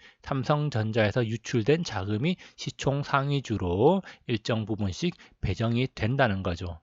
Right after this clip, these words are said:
자, 그래서 삼월 옵션 만기일인 삼월 십이 일 기준으로 삼십 퍼센트 룰이 적용받을 가능성이 있기 때문에 삼월까지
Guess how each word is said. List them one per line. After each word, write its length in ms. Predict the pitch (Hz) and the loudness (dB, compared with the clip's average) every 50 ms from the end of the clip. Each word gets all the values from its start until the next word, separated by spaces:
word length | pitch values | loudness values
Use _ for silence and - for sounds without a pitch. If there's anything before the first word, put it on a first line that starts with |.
| _ _ | _ _
자, 140 | - 101 | -2 0
그래서 480 | - 107 117 - 131 110 98 117 139 143 - - - | 2 2 0 4 6 6 8 6 6 4 -2 -8 4
삼월 340 | - 175 170 170 156 143 - | 6 6 8 8 6 6 6
옵션 340 | - 147 - - - 160 156 | 4 4 4 6 4 4 6
만기일인 680 | 147 123 107 107 107 107 107 101 101 101 143 165 180 | 8 6 6 6 4 4 4 4 4 4 2 -2 -2
삼월 400 | - - - 196 196 190 185 175 | -4 -4 -4 -2 0 2 2 2
십이 340 | - - - 208 196 196 - _ | 0 0 -2 -2 -2 -4 -8 _
일 340 | - 113 113 131 156 180 185 | -4 -2 0 0 0 0 0
기준으로 640 | - - 123 101 - 135 120 110 107 107 143 180 185 - - | 0 -2 -2 -2 0 -2 0 0 4 6 6 4 4 2 0
삼십 320 | - 147 123 107 135 - | -2 -2 0 0 -4 -4
퍼센트 320 | - - 104 101 101 - | -2 -2 -2 -2 -2 -2
룰이 400 | 120 110 113 113 104 107 123 151 | -2 0 2 2 4 4 2 2
적용받을 640 | 156 - - 107 101 117 131 127 123 127 123 123 120 | 0 -2 -6 -6 -4 -4 -4 4 4 4 4 4 0
가능성이 440 | - 104 107 120 113 - - 113 131 | 0 -2 -2 -2 -2 -6 -6 -8 -8
있기 160 | 139 - 123 | -6 -6 -8
때문에 500 | - - 104 95 98 101 123 160 160 131 - | -4 -2 -2 -2 -2 0 0 0 -2 -2 -2
삼월까지 680 | - 147 139 123 117 - - 110 95 95 - 147 143 | -2 0 2 2 0 0 0 0 0 0 0 -4 -6